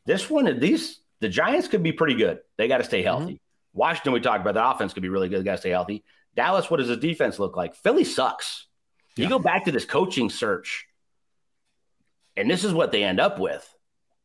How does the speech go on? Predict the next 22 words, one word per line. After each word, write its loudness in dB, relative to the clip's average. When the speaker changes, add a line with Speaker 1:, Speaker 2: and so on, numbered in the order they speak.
Speaker 1:
I -4
think -2
they 2
downgraded 2
the 0
entire 0
coaching 0
staff -8
from -6
where 0
it -2
was, -8
whether 0
Frank 0
Reich 0
wanted 0
to 0
be 2
there 4
or 0
not, 0
and, -6